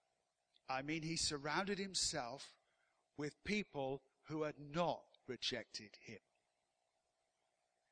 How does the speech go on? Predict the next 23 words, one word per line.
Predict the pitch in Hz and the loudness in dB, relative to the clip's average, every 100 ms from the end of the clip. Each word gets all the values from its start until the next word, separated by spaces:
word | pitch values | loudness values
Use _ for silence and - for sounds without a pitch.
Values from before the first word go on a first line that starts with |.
| _ _ _ - - | _ _ _ -20 -20
If | - | -10
you | 247 | -4
get | 202 | -2
rejected, | 160 135 143 - 113 | -2 -2 -2 -2 -8
it, | 175 202 - | -2 -2 -2
it, | 226 _ _ | -4 _ _
it | 196 202 | -2 0
hurts, | - - 233 196 | 0 -2 -4 -4
doesn't | - 160 165 185 | 0 0 0 -4
it? | 120 - _ _ _ _ _ _ - _ | -8 -12 _ _ _ _ _ _ -20 _
It's | - - - | -6 -4 2
not | 165 170 | 0 4
easy | 170 165 175 | 2 4 2
to | - 165 139 | 2 0 2
move | 160 180 139 | 2 2 0
on. | 151 160 170 160 _ _ _ - - - - | 0 0 -2 -10 _ _ _ -20 -20 -20 -10
It's | 139 - | -2 0
not | 165 165 | 2 4
easy | 160 156 165 | 4 4 2
to | 165 | 8
shake | - - 151 - | 8 8 4 2
it | 175 | 2
off. | 156 156 151 - | 4 2 0 -8